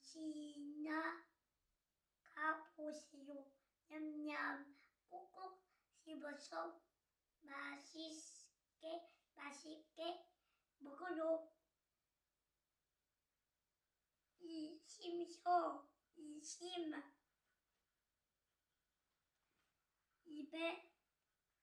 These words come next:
손을 음식물을 이로 살게 씹어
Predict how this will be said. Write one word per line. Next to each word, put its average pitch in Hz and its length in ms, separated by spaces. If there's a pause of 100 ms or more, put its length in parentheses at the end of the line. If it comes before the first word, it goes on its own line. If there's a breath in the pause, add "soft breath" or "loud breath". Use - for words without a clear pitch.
(340)
손을 330 580 (120)
음식물을 311 1900 (360 loud breath)
이로 330 520
살게 - 1080
씹어 330 800